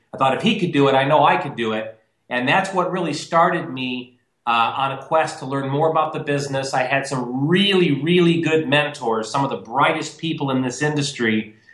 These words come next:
teach me what to look for and what to stay away from and what to do when I found the right company.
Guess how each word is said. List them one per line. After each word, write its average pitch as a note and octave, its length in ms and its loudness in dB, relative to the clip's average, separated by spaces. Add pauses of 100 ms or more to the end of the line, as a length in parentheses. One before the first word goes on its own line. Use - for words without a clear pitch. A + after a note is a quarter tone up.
(140)
teach E3+ 320 0
me D3+ 120 2
what D3 220 4
to C#3 80 -2
look D3+ 280 0
for D3 220 4
and C3+ 100 2
what C3+ 140 0
to B2+ 80 -8
stay C#3+ 260 -4
away C#3+ 340 0
from C3+ 200 2
and A#2+ 100 -4
what C#3+ 200 0
to C#3+ 60 -8
do C#3+ 300 2
when C3+ 120 0
I A#2+ 180 -2
found C#3 240 2
the B2+ 60 -2
right C3 280 -2
company. C3+ 640 -4